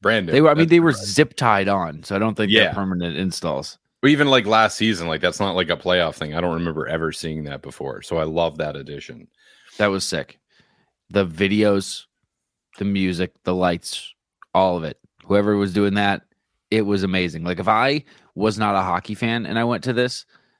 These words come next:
Speaker 2: like, within the first ten minutes, I'd be like, "Okay, now I'm a hockey fan. This
Speaker 1: Yeah,
Speaker 2: is,
Speaker 1: no, it
Speaker 2: this
Speaker 1: was
Speaker 2: is great."
Speaker 1: so nice.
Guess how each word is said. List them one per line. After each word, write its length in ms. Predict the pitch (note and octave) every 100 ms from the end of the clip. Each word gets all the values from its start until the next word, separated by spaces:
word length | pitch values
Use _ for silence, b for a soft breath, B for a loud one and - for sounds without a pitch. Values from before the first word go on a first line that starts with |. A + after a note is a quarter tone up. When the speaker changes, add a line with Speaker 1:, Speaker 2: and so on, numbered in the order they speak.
| _
Speaker 2:
like, 200 | - F2+ -
within 240 | G2 G#2+ A2
the 60 | G2+
first 340 | A2 F#2+ -
ten 200 | G2 F2
minutes, 240 | F#2 E2
I'd 120 | F#2 E2
be 80 |
like, 120 | E2+ E2+
"Okay, 300 | F#2 F#2 E2+
now 200 | E2+ E2+
I'm 60 | E2+
a 40 |
hockey 320 | E2+ F#2 -
fan. 200 | D#2 D2 - _ _ _
This 140 | - E2+
Speaker 1:
Yeah, 80 | D2+
Speaker 2:
is, 100 | D2+
Speaker 1:
no, 140 | C#2 - _ _ _ _
it 80 | F2
Speaker 2:
this 60 |
Speaker 1:
was 100 | D#2+
Speaker 2:
is 40 | C#2+
great." 200 | E2 D#2
Speaker 1:
so 160 | E2+ C#2+
nice. 380 | C2 A#1 -